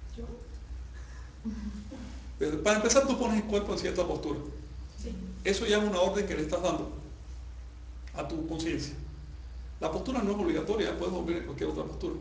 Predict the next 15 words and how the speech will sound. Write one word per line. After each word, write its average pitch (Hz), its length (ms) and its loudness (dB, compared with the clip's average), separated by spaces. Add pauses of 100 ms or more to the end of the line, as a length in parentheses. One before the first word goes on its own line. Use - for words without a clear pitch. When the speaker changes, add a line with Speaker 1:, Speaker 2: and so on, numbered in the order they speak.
(220)
Speaker 2:
pero 156 220 -2 (340)
ya 196 180 4
asociaste. 202 580 2
Speaker 1:
Ujú. - 160 -6 (520)
Speaker 2:
En 165 120 -2
cuanto 175 200 2
asocias 262 300 2
posturas, 226 420 2
que 190 100 4
a-, 165 200 6
la 156 420 6
postura 208 280 0
horizontal, 175 760 2
¿qué 180 100 4
haces? - 380 0